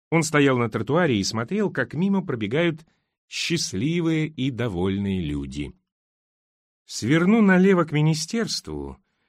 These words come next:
выйду на дорожку прямо к тюрьме. Сверну направо в Ислингтон, попаду домой в восхитительно пустую квартиру». Но, размышляя так, Тоби уже энергично вышагивал под ярким солнцем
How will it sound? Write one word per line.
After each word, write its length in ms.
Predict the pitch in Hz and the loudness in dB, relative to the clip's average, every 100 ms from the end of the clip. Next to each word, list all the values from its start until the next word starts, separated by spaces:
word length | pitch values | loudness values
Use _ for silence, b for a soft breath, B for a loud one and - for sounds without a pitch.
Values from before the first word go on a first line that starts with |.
| _ - | _ -8
выйду 460 | 92 185 247 220 | 0 2 2 4
на 140 | 196 156 | 4 4
дорожку 480 | 127 151 202 - - | 4 2 0 -6 -6
прямо 320 | 113 160 156 | -4 -4 -6
к 60 | |
тюрьме. 580 | - 82 76 87 95 95 - _ _ _ _ _ _ | -8 -6 -2 0 0 -2 -10 _ _ _ _ _ _
Сверну 600 | - 127 147 151 156 156 | -8 2 4 6 4 4
направо 520 | 147 - 135 135 123 | 2 0 0 2 2
в 160 | 123 214 | 2 0
Ислингтон, 760 | 214 113 92 - 87 82 76 - _ _ _ | 0 -2 -2 -4 -6 -6 -8 -12 _ _ _
попаду 360 | 127 127 156 233 | -2 0 0 2
домой 340 | 175 139 170 | 2 2 0
в 140 | 131 110 | 0 -2
восхитительно 880 | 120 - - 107 - 190 190 175 | -4 -4 -6 -6 -8 -6 -2 -2
пустую 420 | 160 - - 143 131 | -4 -10 -8 -8 -6
квартиру». 600 | 98 78 - 85 85 - _ _ _ _ _ - | -8 -8 -8 -6 -6 -10 _ _ _ _ _ -4
Но, 340 | 117 202 247 | 2 6 6
размышляя 720 | 240 170 180 - 123 107 120 156 | 6 4 2 2 2 4 2 0
так, 400 | - 247 247 - | -4 -4 -6 -4
Тоби 360 | - 233 208 | 2 2 2
уже 340 | 202 160 202 202 | 0 4 2 4
энергично 800 | 151 147 131 127 214 214 - 190 | 2 4 2 0 -2 -2 -2 0
вышагивал 640 | 156 151 160 165 147 147 | 0 0 0 2 2 0
под 180 | 135 120 | 0 0
ярким 400 | 101 107 101 90 | 2 2 0 -6
солнцем 640 | - 127 202 220 226 220 | -4 0 2 0 -4 -6